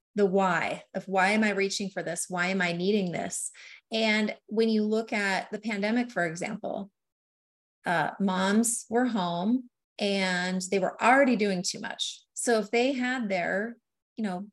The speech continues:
prescription or their glass of wine or whatever to get them through, and then all of a sudden they're like, "Here, now teach your kids and work at home and do all the things and survive this pandemic. Congratulations. Good luck." Um, what are you gonna do?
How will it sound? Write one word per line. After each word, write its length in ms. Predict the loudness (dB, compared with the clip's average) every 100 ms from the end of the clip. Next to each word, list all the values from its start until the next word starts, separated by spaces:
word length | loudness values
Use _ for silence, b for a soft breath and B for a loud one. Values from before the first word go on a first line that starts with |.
| -8
prescription 580 | -4 -2 -2 0 2
or 160 | 4 2
their 360 | 2 4 4 2
glass 300 | 0 -2 -2
of 80 |
wine 420 | -2 -2 -2 -2 -2
or 80 |
whatever 320 | 0 0 2 0
to 60 |
get 240 | -4 -6 -4
them 180 | -8
through, 460 | -6 0 2 2 -2 B B B
and 140 | 4
then 100 | 4
all 140 | 4 2
of 80 | 0
a 40 |
sudden 340 | 0 0 2
they're 140 | 0 0
like, 160 | -2
"Here, 240 | -2 0 0
now 180 | 0 -2
teach 320 | -4 -8 -8
your 80 | -8
kids 560 | -2 0 -2 -6 -10 -2
and 180 | 0 2
work 200 | 2 -2
at 100 | -8
home 480 | -8 -6 -4 -6 0
and 220 | 6 6
do 160 | 6 6
all 140 | 4
the 80 | 2
things 400 | -2 -4 -2 -2
and 180 | -2 -2
survive 280 | 2 2 2
this 140 | 0
pandemic. 500 | -4 -2 0 -2 -4
Congratulations. 720 | -4 -2 0 0 -2 -4 -6 -4
Good 140 | 2
luck." 260 | 2 2 -4 B B B _ -6
Um, 400 | -2 0 -2 -6 _ _ _ _ -4
what 160 | 0
are 60 | 2
you 80 | 2
gonna 180 | 0
do? 400 | 0 -2 -4 -6